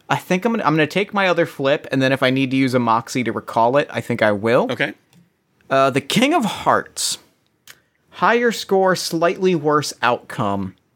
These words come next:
Speaker 1: I think I'm gonna go with it. It's not, it's not, it's not a complication. It's not a, it's not a bad outcome. It's not quite as good as the spades would have been, but I, it's,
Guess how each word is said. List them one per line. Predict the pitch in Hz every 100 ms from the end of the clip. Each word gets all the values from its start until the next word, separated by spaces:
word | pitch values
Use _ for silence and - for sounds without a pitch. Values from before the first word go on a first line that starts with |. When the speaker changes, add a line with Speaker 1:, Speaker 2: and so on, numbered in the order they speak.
| _ _ _ _ _ -
Speaker 1:
I | 143
think | 214 208
I'm |
gonna | 233 160
go | 156
with | 113 101
it. | 101
It's | 156 165
not, | 175 196
it's | 170 -
not, | 180 190
it's | 156
not | 196 208
a |
complication. | - 208 208 208 - 156 139 143 147
It's | 139 -
not | 147 151
a, | 147 135
it's | 135
not | 156 156
a |
bad | 139 117 139 147 156 147 -
outcome. | 135 139 - 127 110
It's | 123 -
not | 151 -
quite | - 165 165
as | 151 123
good | 160 143
as | 123
the | 127
spades | - 151 143 127 120
would | 117 156
have | 202 -
been, | 226 254 247
but | 165 147
I, |
it's, | 139 151 -